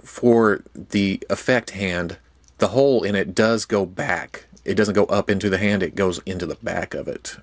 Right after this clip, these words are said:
to simulate that, you know, him blasting. But it goes on there pretty good,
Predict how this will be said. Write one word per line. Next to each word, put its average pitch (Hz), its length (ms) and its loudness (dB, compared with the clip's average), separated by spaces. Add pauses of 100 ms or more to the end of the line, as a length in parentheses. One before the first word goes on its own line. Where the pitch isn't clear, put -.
(160)
to - 100 -4
simulate 87 500 -2
that, 82 200 0
you 87 100 -6
know, 71 120 -10
him 82 240 -8
blasting. 76 640 -6 (920)
But 110 240 2
it 123 120 -2
goes 120 160 4
on 117 80 4
there 107 100 2
pretty 101 200 2
good, 101 260 2